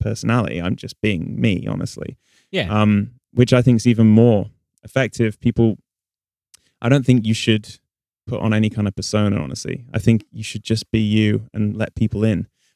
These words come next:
Speaker 1: I would rather, honestly, like, I would rather watch John Petrucci take a shit on YouTube than play a guitar solo. Like, these days, you just wanna see people doing normal shit. And you're like, "Oh, that's John Petrucci. Oh, he takes a shit just like everyone else. Wow, that's awesome."
Speaker 2: <laughs>
Speaker 1: Like, I was on YouTube the other day and this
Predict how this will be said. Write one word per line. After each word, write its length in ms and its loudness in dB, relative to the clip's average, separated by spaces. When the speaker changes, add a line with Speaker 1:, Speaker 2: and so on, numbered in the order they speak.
Speaker 1:
I 100 0
would 160 6
rather, 380 2
honestly, 380 -2
like, 240 -10
I 100 -2
would 140 2
rather 340 2
watch 260 -2
John 220 0
Petrucci 640 -6
take 240 -2
a 40 2
shit 580 0
on 120 2
YouTube 420 0
than 140 -2
play 180 0
a 40 -4
guitar 320 -4
solo. 360 -8
Like, 260 -2
these 240 4
days, 420 4
you 80 -4
just 240 2
wanna 180 4
see 500 -4
people 200 2
doing 280 4
normal 280 4
shit. 340 0
And 120 6
you're 120 6
like, 300 -4
"Oh, 240 -4
that's 240 -12
John 180 2
Petrucci. 400 0
Oh, 120 2
he 120 4
takes 260 -4
a 40 -10
shit 260 -4
just 180 -6
like 160 -2
everyone 300 4
else. 220 0
Wow, 500 -6
that's 220 -2
awesome." 460 0
Speaker 2:
<laughs> 300 -4
Speaker 1:
Like, 140 2
I 140 6
was 120 4
on 100 6
YouTube 400 0
the 80 4
other 120 2
day 240 2
and 160 4
this 120 -4